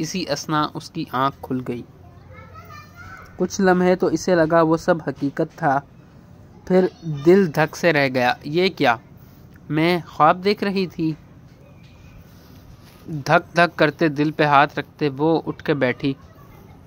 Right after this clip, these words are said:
रात के साढ़े तीन हो रहे थे।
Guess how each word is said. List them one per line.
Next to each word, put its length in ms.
रात 280
के 100
साढ़े 340
तीन 400
हो 140
रहे 220
थे। 360